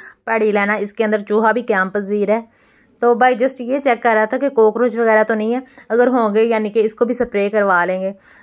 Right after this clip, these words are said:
तो हमने तो इस पर्पस के लिए चेक किया था, लेकिन इसके अंदर से चूहा निकला, हमारी तो वहाँ ही चीखें निकल गई, भाई की नहीं निकली, मतलब मेरी चीख वहीं पे निकल गई।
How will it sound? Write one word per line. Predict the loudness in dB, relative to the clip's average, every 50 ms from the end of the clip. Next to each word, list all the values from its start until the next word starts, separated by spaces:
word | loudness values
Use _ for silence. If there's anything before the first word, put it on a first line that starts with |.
| _ _ -6
तो | -4 0
हमने | 0 0 0 0
तो | 0 0
इस | -2 -2 -6 0
पर्पस | 0 0 2 2 0 0 2
के | 0 2
लिए | 2 0
चेक | 0 -2 -4 -4 -4 -8
किया | -8 -4 -4 -4 -4
था, | -2 -2 -2 -2
लेकिन | -2 -2 -4 -6 -8 -8
इसके | -8 -12 -10 -8 -6 -4
अंदर | -2 -2 -2 -4
से | -4 -6 -10
चूहा | -8 -8 -10 -10 -6 -4 -4 -4
निकला, | -4 -6 -6 -2 -2 -2
हमारी | 0 0 -2 -2 -2 -2
तो | -2 -2 -2
वहाँ | -2 -2 -2 -2
ही | -4 -4
चीखें | -4 -8 -6 -4 -4 -4
निकल | -4 -4 -4 -4 -4
गई, | -4 -8 -10 -12 -20 -20 _ -8
भाई | -2 0 0 0
की | 0 0 -2
नहीं | -2 -2
निकली, | -2 -2 -2 -2 0
मतलब | -2 -2 -2 -2 0
मेरी | 0 0 0 0 -4
चीख | -6 -4 -4 -4 -2
वहीं | 0 0 2 0 0
पे | 2 0 -2
निकल | -2 -2 -4 -4 -4
गई। | -4 -4 -8 -10